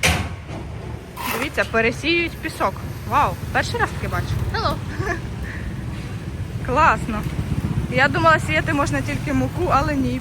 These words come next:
пісок. Дивіться, тут таке сито стоїть. Оце клас. Не бачила такого.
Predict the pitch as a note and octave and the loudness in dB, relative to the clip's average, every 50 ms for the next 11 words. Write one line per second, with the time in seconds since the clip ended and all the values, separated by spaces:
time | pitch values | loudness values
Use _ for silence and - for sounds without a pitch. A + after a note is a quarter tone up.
0 | - C4 C4 - - A3 G#3+ G#3+ - A3 B3 A#3+ A#3 - A#3+ G#3+ G#3 A3+ - - | -4 -6 -8 -4 -4 -4 -4 -4 -4 -6 -6 -6 -6 -4 -6 -6 -6 -8 -8 -8
1 | A#3 A3+ - A#3+ A3+ - - - - - - - - - - A#3+ B3+ C#4+ C#4+ D4+ | -8 -6 -6 -6 -6 -6 -8 -10 -10 -8 -8 -10 -10 -6 -4 -2 -2 -2 -2 -4
2 | C#4 - - A#3+ B3 A#3+ A#3+ - - - - - G3 F#3+ F#3+ - - D#4+ G4+ G4 | -6 -6 -6 -4 -4 -4 -4 -6 -10 -12 -12 -10 -10 -10 -8 -2 0 0 0 0
3 | F#4+ F4+ F4 E4 E4 - G#3+ - - - - - - - - - - - - - | 0 0 2 2 2 2 0 -2 -4 -6 -6 -6 -6 -6 -6 -6 -6 -4 -2 0
4 | - - - - - - - - - - - - - - A#4+ A#4 - - - - | 0 2 2 2 0 -2 -4 -6 -6 -6 -6 -4 -4 -2 0 0 -2 -2 -4 -4
5 | - - - - - - - - - - - - C4+ D4 D#4 C#4 C4 B3 B3 - | -6 -6 -6 -6 -6 -6 -6 -6 -6 -6 -4 -2 0 2 4 6 6 6 6 4
6 | B3+ B3 B3 A#3+ B3 - - A#3 A#3+ A#3+ | 4 2 4 4 4 4 4 4 2 2